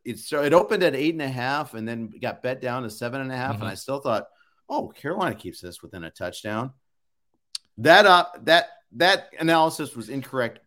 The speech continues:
Speaker 1: pretty damn quick in this game.
Speaker 2: Yeah, I, w-, I took Carolina to cover seven and a half in staff picks. I, I didn't really think Cincinnati could lose this game. And,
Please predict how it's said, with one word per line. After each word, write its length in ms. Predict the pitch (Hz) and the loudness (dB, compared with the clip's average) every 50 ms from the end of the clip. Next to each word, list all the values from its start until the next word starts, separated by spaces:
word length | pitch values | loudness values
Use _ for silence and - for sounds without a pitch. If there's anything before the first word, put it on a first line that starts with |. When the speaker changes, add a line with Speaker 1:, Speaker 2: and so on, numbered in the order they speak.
| _ _ _ - | _ _ _ -6
Speaker 1:
pretty 220 | 170 170 156 143 | -6 -4 -4 -4
damn 220 | 139 131 113 104 | -4 -4 -6 -8
quick 260 | 95 - 107 92 - 80 | -8 -10 -10 -10 -10 -14
in 40 | |
this 200 | 73 73 - - | -18 -18 -20 -20
game. 240 | - - 50 - 113 _ _ _ _ _ _ _ _ _ _ _ _ _ _ _ _ _ _ _ _ - | -20 -20 -20 -20 -20 _ _ _ _ _ _ _ _ _ _ _ _ _ _ _ _ _ _ _ _ 2
Speaker 2:
Yeah, 200 | 143 156 196 151 | 6 8 8 10
I, 80 | 139 | 10
w-, 180 | 160 196 233 220 | 10 10 10 10
I 120 | 151 170 | 8 8
took 160 | 185 302 277 | 8 6 6
Carolina 360 | - 233 226 220 196 196 190 180 | 8 10 10 12 12 10 10 8
to 60 | 151 | 6
cover 260 | - - 165 165 165 | 6 6 6 6 6
seven 280 | 147 - 156 156 151 151 | 6 6 6 6 8 6
and 80 | 143 135 | 4 6
a 60 | 127 | 6
half 360 | 135 131 139 139 135 - - | 8 8 8 8 6 2 -8
in 140 | - 131 120 | -6 -6 -6
staff 360 | 113 - 139 120 110 - - | 0 4 6 6 6 6 4
picks. 300 | - - 196 208 - - | 6 6 6 6 6 4
I, 140 | 147 127 117 | 4 4 4
I 140 | - 127 131 | 4 4 2
didn't 380 | 117 101 - 165 196 208 196 151 | 2 2 4 4 4 4 2 -2
really 380 | 135 131 127 151 175 185 175 160 | -2 2 6 8 8 10 8 8
think 220 | - 165 160 147 | 6 4 2 4
Cincinnati 440 | - 147 147 - - 139 131 131 131 | 2 -4 -4 2 6 8 8 8 8
could 160 | 127 - 127 | 6 2 2
lose 260 | 113 123 135 139 127 - | 4 6 4 4 4 2
this 180 | 127 113 - | 0 0 2
game. 340 | - 120 127 135 139 139 131 | 4 4 6 6 6 6 6
And, 320 | 123 113 113 110 107 104 | 6 4 4 2 -2 -4